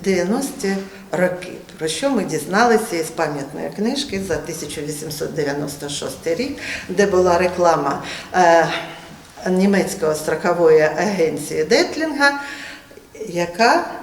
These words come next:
е, володіла кав'ярнею Віденською. Розташовувалася вона в дуже ошатному місці, е, на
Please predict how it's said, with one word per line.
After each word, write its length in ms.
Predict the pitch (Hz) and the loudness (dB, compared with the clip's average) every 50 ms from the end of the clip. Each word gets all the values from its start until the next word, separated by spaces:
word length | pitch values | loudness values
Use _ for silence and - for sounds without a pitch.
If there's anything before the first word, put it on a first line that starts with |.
| - - | -4 -2
е, 180 | 190 180 175 | 2 2 2
володіла 760 | 170 165 170 170 165 165 165 165 165 190 220 254 262 262 269 269 269 - - - - | 2 4 4 6 6 6 6 4 4 4 4 6 6 6 4 4 0 -4 -8 -10 -6
кав'ярнею 800 | - 160 156 165 - 202 208 202 208 208 202 196 196 196 190 190 - - - - - | -4 -4 -4 0 2 4 4 6 4 4 2 2 2 2 0 0 -2 -8 -12 -10 -10
Віденською. 960 | 165 170 214 226 214 175 170 170 160 151 147 - - - - 165 - - - - - - | 0 4 6 6 8 6 4 0 0 -2 -6 -8 -10 -6 -4 -4 -2 -2 -4 -6 -8 -2
Розташовувалася 1000 | 185 185 190 190 202 190 - - 294 294 277 233 208 202 190 190 180 180 - 190 | -2 -2 0 0 -2 0 0 2 4 6 6 8 8 8 6 4 4 4 2 2
вона 280 | 180 196 196 190 185 175 | 2 2 2 4 2 2
в 80 | 180 180 | 2 4
дуже 260 | 202 196 190 196 180 | 4 4 6 6 4
ошатному 640 | 175 175 - - 180 170 165 175 175 165 160 160 165 | 4 4 2 2 0 0 0 0 -4 -2 -2 -2 -2
місці, 580 | 170 185 233 302 330 - - - 269 247 233 240 - - - - - - - - | 2 2 2 2 2 0 0 4 4 4 4 4 0 -6 -6 -8 -8 -8 -4 0
е, 300 | 185 185 180 180 180 175 175 165 156 165 165 - - - - - - - | 2 4 6 6 4 4 2 0 -2 -4 -6 -6 -10 -14 -16 -16 -6 -2
на 460 | 180 175 180 185 175 170 165 160 - | 0 2 4 4 4 4 4 2 2